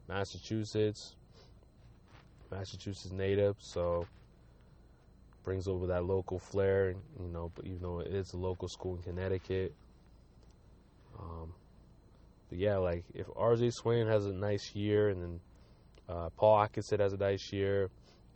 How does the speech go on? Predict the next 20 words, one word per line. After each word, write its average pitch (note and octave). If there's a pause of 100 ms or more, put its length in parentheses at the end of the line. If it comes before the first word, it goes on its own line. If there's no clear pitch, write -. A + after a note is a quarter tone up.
(1400)
Jordan G2
Bruner G2+
plays G2
well, F#2+
and F2
E G2+
J, F#2+ (400)
E G#2+
J G2+
Jarvis G#2
ends F#2+
up F#2
becoming, F#2+ (760)
um, E2+ (880)
what F#2+
we G2
think G2+
he, G#2 (300)
what G2 (360)
we, G#2